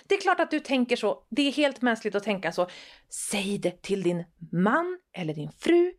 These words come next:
eller din pappa. Skriv det inte i sociala medier, för att det är som att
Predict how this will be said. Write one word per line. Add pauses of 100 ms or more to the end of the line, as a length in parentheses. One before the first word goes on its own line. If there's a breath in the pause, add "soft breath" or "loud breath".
(120)
eller
din
pappa. (440 loud breath)
Skriv
det
inte
i
sociala
medier,
för
att (260 loud breath)
det
är
som
att